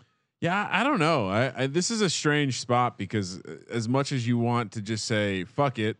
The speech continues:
the Ravens are in a bounce back spot that you absolutely adore. You do have to worry. I mean,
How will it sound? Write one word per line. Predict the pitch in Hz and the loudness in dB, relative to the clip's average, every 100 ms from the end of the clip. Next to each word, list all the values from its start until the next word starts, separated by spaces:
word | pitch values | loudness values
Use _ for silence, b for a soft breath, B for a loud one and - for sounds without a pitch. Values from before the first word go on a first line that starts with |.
| 98 | -6
the | 101 | -4
Ravens | 104 123 127 117 110 104 92 | 0 2 2 0 0 -2 -4
are | 90 104 | -2 0
in | 110 | 0
a | 104 | 0
bounce | 104 110 104 | 0 -2 -2
back | - 95 95 | -2 -2 -4
spot | - 101 101 | -2 -2 -2
that | 98 | -2
you | 92 | -2
absolutely | 95 107 - 104 104 95 98 | 0 -2 -2 -4 -2 -2 -4
adore. | 82 98 110 98 80 - _ _ _ _ _ _ _ _ _ | -2 0 0 0 -4 -8 _ _ _ _ _ _ _ _ _
You | 123 | -2
do | 117 151 | 2 4
have | 170 160 - | 4 2 0
to | 139 | 0
worry. | 113 160 156 71 55 | 2 2 0 -4 -8
I | - | -2
mean, | 110 110 107 90 123 | 0 0 -2 -8 -16